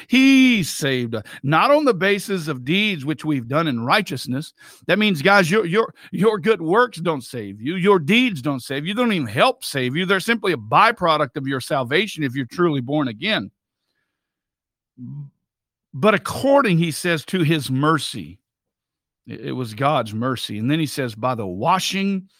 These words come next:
of regeneration." There's our word. "And renewing by the Holy Spirit." There is that death to life,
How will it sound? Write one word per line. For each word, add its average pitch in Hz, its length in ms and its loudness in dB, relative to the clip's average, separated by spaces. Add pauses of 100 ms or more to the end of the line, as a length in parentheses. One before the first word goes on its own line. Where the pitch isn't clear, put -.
(600)
of 113 160 -6
regeneration." 156 920 2
There's 180 260 4
our 196 140 6
word. 196 560 6 (1000)
"And 135 160 -2
renewing 143 680 2
by 143 160 2
the 135 120 -4
Holy 139 220 -4
Spirit." 123 380 -10
There 208 200 6
is 156 180 2
that 143 360 0
death 208 400 2
to 143 140 -4
life, 220 440 4